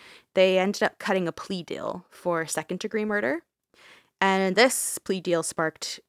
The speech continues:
a public outcry. People were saying that the justice system was being too soft on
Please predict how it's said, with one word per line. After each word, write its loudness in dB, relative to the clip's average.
a -4
public -4
outcry. 2
People 2
were 0
saying -2
that -2
the 0
justice -2
system -4
was -4
being -4
too -8
soft -8
on -2